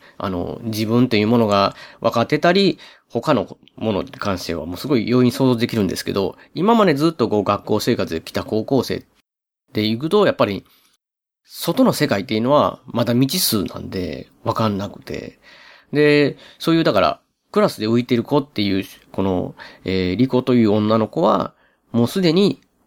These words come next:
ちょっと大人びてて、外の世界が、存在してるのを、を、を、まあ、リアルにも考えれてる。で、まあ、その中の一人は、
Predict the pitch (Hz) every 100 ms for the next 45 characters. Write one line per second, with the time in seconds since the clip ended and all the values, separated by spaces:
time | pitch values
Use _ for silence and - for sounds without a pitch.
0 | _ - 165 104 98 110 120 151 135 -
1 | - _ - 135 220 180 - 95 85 -
2 | - - _ _ _ _ _ _ _ _
3 | _ _ _ _ - - 139 139 131 127
4 | 101 78 73 - 104 - - 123 98 -
5 | - 104 113 202 180 208 214 95 - 107
6 | 104 101 98 - 92 80 - _ _ _
7 | _ _ _ _ _ _ 220 240 - -
8 | - 147 196 196 180 208 196 - 220 311
9 | -